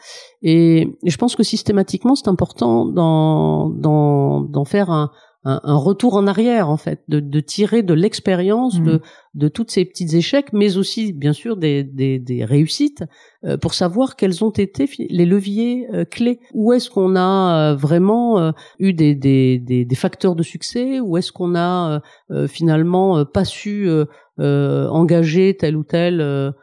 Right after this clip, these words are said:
Speaker 1: euh, moyen ou telle ou telle ressource ou faire appel à des ressources, euh, euh, de collaborateurs, euh, voilà. Quels, quels ont été les points forts et les points faibles de votre action ?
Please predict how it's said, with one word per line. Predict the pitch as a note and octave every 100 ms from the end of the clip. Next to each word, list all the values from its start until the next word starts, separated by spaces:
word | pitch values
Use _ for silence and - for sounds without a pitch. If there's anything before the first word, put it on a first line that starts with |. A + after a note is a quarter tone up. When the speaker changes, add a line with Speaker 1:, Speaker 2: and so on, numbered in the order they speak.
| _ _ C#3+
Speaker 1:
euh, |
moyen | C#3 D3+ D#3 D#3 D#3+ F3 G3 G3+
ou | E3+ D#3 D#3
telle | D3+ D3+
ou | D3+
telle | D#3+ D3
ressource | D3+ - F#3+ G#3+ A3 E3+
ou |
faire | - D3
appel | D3 - F3 F#3
à | C#3+ C#3+
des | C#3+
ressources, | C#3 - E3+ E3+ - C#3+
euh, | C3+ C3+ _ _ -
euh, | D3+ C3+
de | C3+
collaborateurs, | C#3 D#3 C#3+ C#3+ C#3 - E3+ F#3 G3 D#3
euh, | C#3+ C#3 _ _
voilà. | D3 C#3 D#3
Quels, | - F3+
quels | - G3+ F#3+
ont | A3+
été | A3 F#3 B3+
les | C4 G#3
points | G3+ G3
forts | - G3+ F3+
et |
les | D#3+
points | - D#3+
faibles | - A#3+ G3
de | E3
votre | E3 -
action ? | - - D3